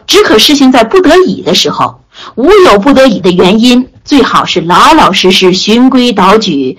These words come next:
莫想取巧。犹如人死而拖欠若干斋拜，照规矩说，要就着他的三分之一遗产，用相当的数目出罚书。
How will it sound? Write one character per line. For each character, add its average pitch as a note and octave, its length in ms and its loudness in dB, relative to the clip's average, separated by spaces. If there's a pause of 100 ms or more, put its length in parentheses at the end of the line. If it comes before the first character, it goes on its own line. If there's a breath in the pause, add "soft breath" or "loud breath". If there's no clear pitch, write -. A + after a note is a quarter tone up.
(160 soft breath)
莫 C4+ 280 2
想 F#3+ 360 -8
取 E3 320 -4
巧。 - 380 -10 (2750 soft breath)
犹 C4+ 220 2
如 D4 280 2
人 D4+ 340 2
死 E3 340 -2 (100)
而 A#3 120 2
拖 C#4 240 0
欠 C4+ 260 0
若 A3 160 2
干 A#3 240 0
斋 D4 260 2
拜， D#4 420 -2 (280)
照 G#3 180 2
规 A#3 220 0
矩 F#3 100 0
说， F3 380 0 (140 loud breath)
要 A#3+ 180 0
就 A#3+ 240 0
着 F#3 120 0
他 - 180 -4
的 F#3 80 0
三 C4+ 300 0
分 C4+ 160 2
之 C4+ 120 0
一 B3+ 180 2
遗 C4 380 0
产， C#3+ 440 -6 (180 loud breath)
用 C4+ 200 2
相 E4 320 0
当 D#4 200 0
的 G#3 80 0
数 A#3+ 240 -2
目 G#3 200 0
出 B3+ 220 -4
罚 E3+ 380 -2
书。 C#3 360 -8